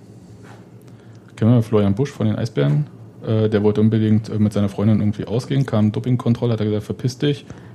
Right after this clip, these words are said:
beim Sperre, wurde dann irgendwie Klage und bla und so weiter reduziert, aber, äh, hab ich beim Fußball gedacht, ist aber gar nicht so für Fußballspieler, sondern nur für Nationalspieler.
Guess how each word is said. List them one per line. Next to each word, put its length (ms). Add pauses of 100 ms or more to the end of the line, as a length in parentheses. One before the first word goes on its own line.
beim 240
Sperre, 560 (100)
wurde 260
dann 140
irgendwie 240
Klage 340
und 140
bla 260
und 120
so 80
weiter 280 (360)
reduziert, 460
aber, 300 (1400)
äh, 60 (340)
hab 80
ich 100
beim 140
Fußball 260
gedacht, 300
ist 180
aber 160
gar 140
nicht 120
so 220 (960)
für 140
Fußballspieler, 540 (640)
sondern 260
nur 100
für 100
Nationalspieler. 640